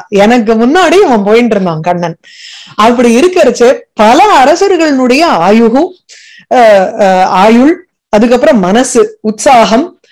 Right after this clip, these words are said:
அ, சஹஹ பலம், ஓஜஹா அவர்களுடைய சஸ்திரங்கள், சஸ்திர கௌசலம், இவை எல்லாத்தையும் என்னால வந்து பிடுங்க முடிஞ்சது. எப்படி பிடுங்க முடிஞ்சது? இ-, இவன் வந்து முன்னாடி இருக்கிறதுனால,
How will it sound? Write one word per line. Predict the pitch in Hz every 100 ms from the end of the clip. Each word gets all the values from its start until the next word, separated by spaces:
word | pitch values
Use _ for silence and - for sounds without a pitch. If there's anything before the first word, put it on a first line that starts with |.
| _ _ 233
அ, | 220 202 202 220 -
சஹஹ | 262 233 311 285 185 - _ 170 160
பலம், | 170 185 233 339 - _ 175
ஓஜஹா | 175 254 285 277 196 208 320 -
அவர்களுடைய | - 196 208 196 185 233 294 -
சஸ்திரங்கள், | 165 - 247 208 151 - - -
சஸ்திர | 220 - 269 _
கௌசலம், | 202 185 185 - _ _ - _
இவை | 196 180 160
எல்லாத்தையும் | 190 311 330 311 302 320 392 -
என்னால | 196 185 180 202 294
வந்து | 214 196
பிடுங்க | 269 202 208
முடிஞ்சது. | 185 170 160 160 - _ _ _ - - - - - _ _ _
எப்படி | 220 240 392
பிடுங்க | 330 302 294 262
முடிஞ்சது? | 214 202 190 180 165 _ _ _
இ-, | 277 285 277 302
இவன் | 320 294 339 320
வந்து | 277 339 285
முன்னாடி | 233 240 208
இருக்கிறதுனால, | 170 190 170 151